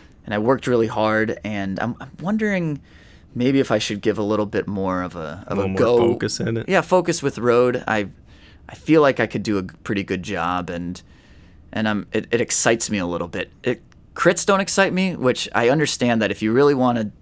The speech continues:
Speaker 1: do road racing, um, s-, anywhere,
Speaker 2: Yeah.
Speaker 1: you have to do crits, and
Speaker 2: Yeah.
Speaker 1: those s-, scare me to death.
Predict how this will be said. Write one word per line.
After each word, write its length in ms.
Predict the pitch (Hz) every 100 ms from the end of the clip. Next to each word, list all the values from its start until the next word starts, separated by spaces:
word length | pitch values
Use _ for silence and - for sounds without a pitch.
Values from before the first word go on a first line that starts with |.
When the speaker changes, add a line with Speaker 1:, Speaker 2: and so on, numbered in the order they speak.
| - - - -
Speaker 1:
do 140 | 127 107
road 260 | 107 110
racing, 640 | 113 117 113 120 113 110 127 - - - - -
um, 340 | 95 87 87
s-, 200 | - - - - - - - - - - - - - - -
anywhere, 600 | 139 139 113 95 82 92 - -
Speaker 2:
Yeah. 80 | -
Speaker 1:
you 120 | 135
have 240 | 147 180 175
to 80 | 147
do 120 | 123
crits, 480 | 107 143 110 - -
and 260 | - 110 104
Speaker 2:
Yeah. 40 | - - -
Speaker 1:
those 400 | 160 - - - -
s-, 300 | - - - - _
scare 420 | - - - 120 101
me 220 | 82 80
to 80 | -
death. 340 | - 92 -